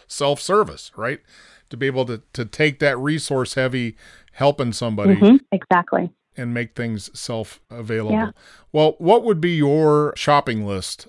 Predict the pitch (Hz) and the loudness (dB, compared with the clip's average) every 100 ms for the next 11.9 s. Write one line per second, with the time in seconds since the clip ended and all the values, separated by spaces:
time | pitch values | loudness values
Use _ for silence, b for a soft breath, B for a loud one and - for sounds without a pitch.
0 | - 117 98 135 135 131 113 117 117 117 | -12 -12 -8 -6 -4 -6 -8 -8 -6 -6
1 | - _ _ - 120 120 110 123 110 139 | -10 _ _ -14 -8 -8 -6 -4 -2 -4
2 | - - 64 _ - 113 - 123 120 113 | -6 -12 -16 _ -12 -8 -6 -6 -4 -6
3 | - 113 113 120 - 113 113 110 117 - | -6 -6 -4 -6 -8 -8 -6 -6 -10 -14
4 | 117 110 123 131 123 117 - 117 117 117 | -12 -6 -4 -4 -4 -8 -6 -6 -2 -4
5 | 107 - 104 98 90 92 _ _ _ _ | -4 -8 -10 -8 -10 -14 _ _ _ _
6 | _ _ _ - _ 269 277 285 - _ | _ _ _ -20 _ 4 6 6 4 _
7 | _ _ _ _ _ _ _ _ _ _ | _ _ _ _ _ _ _ _ _ _
8 | _ _ - 247 311 339 - 262 - 233 | _ _ -2 2 4 4 4 0 2 2
9 | 214 - 220 220 233 233 233 - 202 190 | 2 2 2 4 4 2 -2 0 2 4
10 | 190 180 - 214 185 202 196 - 190 185 | 6 4 0 -6 0 2 2 2 2 4
11 | 180 180 180 - 196 185 196 196 196 | 4 4 2 0 -2 2 4 4 4